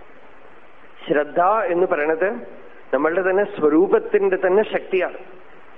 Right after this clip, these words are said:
ശ്രദ്ധ മനസ്സിന്റെ ഒരു ശക്തിയല്ല. ശ്രദ്ധ എന്ന് പറയണത് ഒരു ദൂരത്ത് ഒരു മുറിയിൽ വിളക്ക് വെച്ചിട്ടുണ്ടെങ്കിൽ, ഇരുട്ടത്ത് നമ്മൾ ഒരു കാട്ടിൽ കുടുങ്ങി,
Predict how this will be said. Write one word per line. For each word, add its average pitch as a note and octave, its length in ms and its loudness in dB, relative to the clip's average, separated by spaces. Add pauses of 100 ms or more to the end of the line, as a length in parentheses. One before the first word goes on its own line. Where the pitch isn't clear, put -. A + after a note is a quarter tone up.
(280)
ശ്രദ്ധ D3 320 0
മനസ്സിന്റെ F#3+ 560 2
ഒരു E3+ 120 2
ശക്തിയല്ല. D#3+ 640 0 (1400)
ശ്രദ്ധ C#3+ 320 -2
എന്ന് F#3 440 2
പറയണത് D#3+ 580 0 (340)
ഒരു E3+ 380 2
ദൂരത്ത് F3 680 4
ഒരു E3+ 160 6
മുറിയിൽ D#3+ 460 2
വിളക്ക് D3+ 360 0
വെച്ചിട്ടുണ്ടെങ്കിൽ, D#3+ 680 0 (960)
ഇരുട്ടത്ത് F3 460 0
നമ്മൾ F3 240 2
ഒരു E3 100 4
കാട്ടിൽ E3 460 2
കുടുങ്ങി, E3+ 520 -2